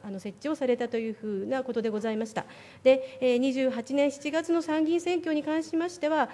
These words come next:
総数で九名、うち、あの、お、こ-、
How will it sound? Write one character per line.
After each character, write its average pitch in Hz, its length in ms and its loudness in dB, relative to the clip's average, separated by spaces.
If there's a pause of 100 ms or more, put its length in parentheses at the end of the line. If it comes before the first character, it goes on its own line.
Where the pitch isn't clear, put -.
(140)
総 339 260 -2
数 381 240 2
で 277 140 4
九 294 240 -2
名、 190 260 -4 (340)
う 269 80 -6
ち、 349 360 0
あ 247 120 -4
の、 226 280 0 (240)
お、 208 420 -2 (100)
こ-、 - 160 -12